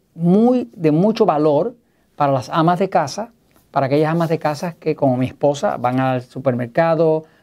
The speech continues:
compran los mejores ingredientes para su esposo, para sus hijos, para su familia, eh, porque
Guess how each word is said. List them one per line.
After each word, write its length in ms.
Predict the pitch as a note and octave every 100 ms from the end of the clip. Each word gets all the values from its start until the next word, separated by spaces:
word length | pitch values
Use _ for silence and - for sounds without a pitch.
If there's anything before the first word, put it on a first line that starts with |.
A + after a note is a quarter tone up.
| _
compran 340 | C#3+ C#3 C#3+
los 100 | C3+
mejores 380 | C3 B2 C3+ B2+
ingredientes 920 | C3 B2+ C3 D3 E3 D#3+ D#3 D#3+ D#3 - _ _
para 180 | - A#2+
su 160 | - B2
esposo, 560 | - - E3 D#3 F3
para 180 | D3 A#2
sus 320 | - A#2 -
hijos, 280 | E3+ D#3 D#3
para 240 | - A2 A2
su 120 | B2
familia, 640 | - C#3+ F#3 E3+ E3+ E3+ _ _ _ -
eh, 380 | D#3+ D#3 D#3 -
porque 480 | - F#3+ F#3+ F3 -